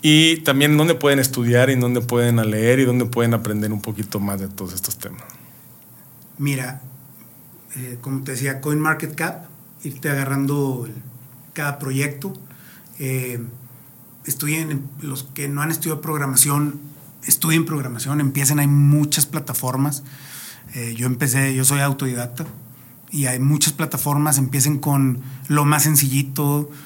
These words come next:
Speaker 2: que es JavaScript, H T M L, C S S, con eso van a aprender a hacer, van a decir, "Híjole, voy a hacer páginas web". Está bien, o sea,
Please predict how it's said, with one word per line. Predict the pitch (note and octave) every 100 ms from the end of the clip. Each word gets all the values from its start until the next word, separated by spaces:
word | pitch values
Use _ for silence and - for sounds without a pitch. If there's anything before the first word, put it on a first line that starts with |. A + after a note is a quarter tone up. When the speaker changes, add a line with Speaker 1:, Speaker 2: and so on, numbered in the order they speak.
| - -
Speaker 2:
que | C3 B2+ C3
es | A#2+
JavaScript, | C3+ C3 - D3 D3 - - - - - - - C3+
H | C3+
T | C#3+ C#3+
M | C3+ C3+
L, | C#3+ D3 D3 - - - - -
C | - C3+
S | B2+ C3
S, | C3+ C3+ E3+ E3
con | - C3
eso | B2+
van | C#3
a | C3+
aprender | B2+ B2+
a | C3
hacer, | C3+ C3 - - - - - - - -
van | E3+
a |
decir, | - C#3+
"Híjole, | E3 D3 C3+
voy | A#2+ C3
a |
hacer | C#3 C#3
páginas | D#3 F#3 D3+
web". | B2 C3 A#2+ - - - - - - - - - - - -
Está | - D3+
bien, | D3+ E3 C3
o |
sea, | A#2 B2